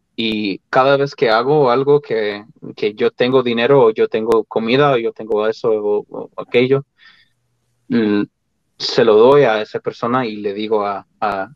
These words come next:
a, a ese hombre. Y la verdad es un gran amigo porque me ha ayudado a entender que el pecado,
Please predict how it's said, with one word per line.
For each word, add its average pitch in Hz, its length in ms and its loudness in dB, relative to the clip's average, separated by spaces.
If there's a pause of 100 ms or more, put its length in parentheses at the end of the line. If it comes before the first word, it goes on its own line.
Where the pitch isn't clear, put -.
a, 104 340 -2 (140)
a 113 60 2
ese 104 240 0
hombre. 104 320 -6 (920)
Y 107 540 0
la 117 180 2
verdad 117 280 4
es - 120 -4
un 117 120 -8
gran 110 220 -4
amigo 107 300 -6
porque 104 500 -8 (440)
me 107 160 0
ha 104 60 2
ayudado 117 420 4
a 113 60 2
entender 104 420 2
que 107 360 0 (3000)
el 113 200 0
pecado, 135 560 0